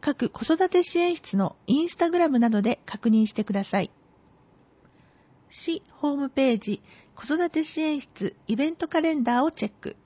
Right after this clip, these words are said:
キューアールコードが載っています。子育て支援室の情報をアプリで、スマ町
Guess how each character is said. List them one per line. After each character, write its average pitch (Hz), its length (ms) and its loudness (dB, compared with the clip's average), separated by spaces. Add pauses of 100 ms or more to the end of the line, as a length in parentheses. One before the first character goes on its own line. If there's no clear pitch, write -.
(460)
キ 311 140 0
ュ 330 40 2
ー 330 40 4
ア - 20 4
ー 330 60 2
ル 330 60 -6
コ 311 120 -2
ー 294 60 2
ド 294 80 -4
が 370 120 0
載 254 80 0
っ 214 40 -4
て - 160 -4
い 202 80 2
ま 196 140 -2
す。 - 140 -20 (1160)
子 - 100 -10
育 330 240 2
て 339 140 0
支 - 160 -4
援 320 160 0
室 - 200 -6
の 202 300 0
情 277 220 0
報 269 300 0
を - 140 -2
ア 285 60 0
プ 240 140 -4
リ 190 120 -2
で、 - 160 -6 (600)
ス - 180 -6
マ 330 140 0
町 240 340 -4